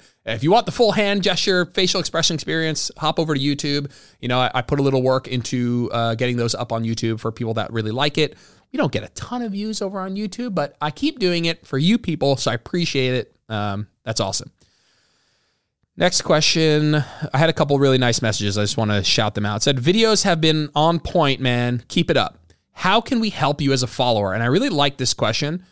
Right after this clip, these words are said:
<laughs> I really like this question because I appreciate that you care about this.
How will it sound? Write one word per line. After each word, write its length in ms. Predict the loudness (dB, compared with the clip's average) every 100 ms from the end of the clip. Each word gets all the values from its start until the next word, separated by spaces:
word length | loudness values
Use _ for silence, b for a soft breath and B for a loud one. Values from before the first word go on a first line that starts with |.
| _
<laughs> 160 | _
I 160 | 0 0
really 240 | 0 2
like 180 | 2 -2
this 140 | -6
question 300 | 0 0 0
because 200 | -4 -4
I 80 | -2
appreciate 680 | -4 0 2 4 4 2 2
that 160 | -2 -6
you 80 |
care 260 | 0 2 2
about 240 | 2 -4
this. 220 | -10 -12